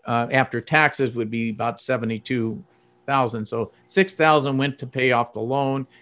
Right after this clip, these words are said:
In five years, she was debt-free, and she only had to pay sixty-four thousand in interest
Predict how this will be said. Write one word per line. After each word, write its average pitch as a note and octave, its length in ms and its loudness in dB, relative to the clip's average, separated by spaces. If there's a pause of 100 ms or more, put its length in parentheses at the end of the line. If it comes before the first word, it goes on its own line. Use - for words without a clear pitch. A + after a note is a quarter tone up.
(180)
In A#2 100 0
five D#3 440 4
years, C3+ 500 4 (760)
she - 140 -10
was A#2+ 160 -2
debt-free, B2 840 2 (600)
and A#2+ 200 0
she C#3+ 120 0
only C#3+ 220 2
had C#3 100 4
to A#2+ 60 -2
pay B2 200 0
sixty-four B2+ 680 -4
thousand A#2+ 480 -2
in A2 160 -4
interest A#2+ 640 -2